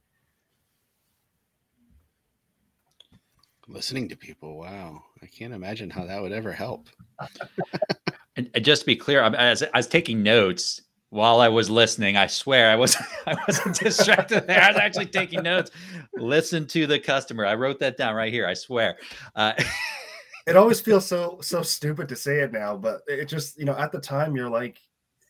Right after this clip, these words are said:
Speaker 3: you're looking at what you're building. You're like, "This is really cool. Everyone's gonna love it." And then it hits market and you're like, "This, this was not a good <laughs> idea."
Speaker 1: Yeah, proof of concept is really important. It's a, you know, just because we think something's great, everyone is different.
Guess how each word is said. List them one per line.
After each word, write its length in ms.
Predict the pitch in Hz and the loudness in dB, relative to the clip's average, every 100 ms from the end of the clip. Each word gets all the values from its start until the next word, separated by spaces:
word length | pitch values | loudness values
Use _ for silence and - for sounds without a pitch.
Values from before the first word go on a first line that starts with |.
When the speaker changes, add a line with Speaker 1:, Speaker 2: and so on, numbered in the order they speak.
| _ _ | _ _
Speaker 3:
you're 140 | 147 | -4
looking 300 | 147 160 170 | -4 -4 -6
at 80 | 151 | -8
what 120 | 143 | -6
you're 80 | 143 | -6
building. 300 | 120 135 127 | -4 -4 -4
You're 100 | 110 | -6
like, 80 | 113 | -6
"This 160 | 139 147 | -6 -6
is 100 | 127 | -6
really 160 | 117 | -6
cool. 260 | 110 131 113 | -6 -4 -2
Everyone's 280 | 131 127 120 | -2 -4 -6
gonna 180 | 113 104 | -6 -2
love 220 | 110 101 | -2 -2
it." 180 | 92 _ _ _ _ _ _ | -10 _ _ _ _ _ _
And 100 | 127 | -6
then 80 | 127 | -4
it 80 | - | -4
hits 240 | 151 - | -4 -2
market 340 | 120 135 131 | -2 -2 -4
and 80 | 104 | -6
you're 100 | 113 110 | -4 -4
like, 160 | 107 | -4
"This, 400 | 123 123 - - - | -6 -6 -8 -10 -6
this 260 | 131 - | -6 -6
was 120 | 107 | -12
not 280 | 104 104 95 | -10 -8 -8
a 40 | 95 | -10
good 140 | 104 | -10
<laughs> 0 | |
idea." 400 | 101 - 131 110 - - - _ _ - - - _ | -10 -10 -10 -12 -8 -8 -8 _ _ -20 -20 -20 _
Speaker 1:
Yeah, 180 | 104 127 | 0 2
proof 240 | - 113 104 | 2 -2 -2
of 80 | |
concept 460 | - 101 101 101 - | -2 -4 0 -2 -2
is 200 | 92 90 | -4 -4
really 220 | 92 87 | -4 -4
important. 440 | 82 73 85 78 80 | -6 -8 -8 -6 -10
It's 200 | 76 - | -8 -8
a, 140 | 82 | -6
you 140 | 80 78 | -6 -8
know, 140 | 78 - | -12 -8
just 200 | - 95 | -6 -4
because 240 | 92 85 | -4 -2
we 100 | 92 | -4
think 200 | 95 85 | -2 -4
something's 380 | 82 78 76 73 | -6 -6 -8 -8
great, 280 | 78 78 78 | -6 -6 -4
everyone 380 | 80 80 78 - | -6 -6 -4 -4
is 160 | - | -4
different. 360 | 78 - 90 | -4 -6 -8